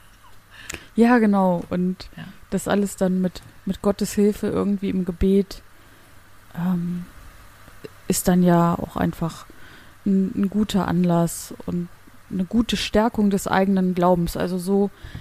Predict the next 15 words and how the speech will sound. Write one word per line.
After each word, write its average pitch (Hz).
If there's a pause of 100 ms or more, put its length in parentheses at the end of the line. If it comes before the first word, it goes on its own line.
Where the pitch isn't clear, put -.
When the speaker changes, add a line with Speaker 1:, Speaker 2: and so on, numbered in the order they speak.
(120)
Speaker 1:
empfinde 202
ich -
das 220
auch, 196
wenn 185
ich, -
das - (960)
muss 190
ich 170
jetzt -
mal 160
hier 170
unter 175
uns, 180
ähm, 165